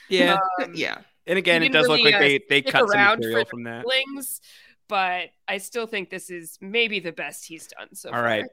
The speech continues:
Speaker 1: Point goes to Daemon Targaryen. Now we go a match of the hands. Ned Stark versus Lionel Strong. Only one of them dies in a fire. <laughs>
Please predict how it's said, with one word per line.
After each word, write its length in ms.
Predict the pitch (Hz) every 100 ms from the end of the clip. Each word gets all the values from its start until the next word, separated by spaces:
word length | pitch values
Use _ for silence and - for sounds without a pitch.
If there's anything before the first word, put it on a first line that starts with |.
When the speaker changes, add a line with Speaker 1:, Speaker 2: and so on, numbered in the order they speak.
| _ _
Speaker 1:
Point 380 | 151 175 175 131
goes 540 | 165 156 151 151 -
to 280 | - 147 147
Daemon 640 | 131 131 135 135 135 135 -
Targaryen. 880 | - 123 113 117 113 113 101 98 85
Now 320 | 139 170 175
we 160 | 170 165
go 560 | 147 156 151 151 147 -
a 160 | 135
match 560 | 131 139 156 175 175 -
of 240 | 156 143 139
the 120 | 135
hands. 760 | 120 160 160 143 127 110 104 113
Ned 460 | 131 170 190 180
Stark 680 | 165 - - 175 175 170 156 - _
versus 580 | 151 156 - 151 151 135 -
Lionel 680 | 127 151 170 170 165 156 151
Strong. 640 | - 147 147 139 120 107 - _
Only 400 | 156 170 185 196
one 380 | 190 160 170 175
of 100 | 160
them 240 | 156 156 147
dies 460 | 135 135 135 127
in 80 | 131
a 60 | 117
fire. 500 | - 101 90 85 - _ _ - - - -
<laughs> 40 | -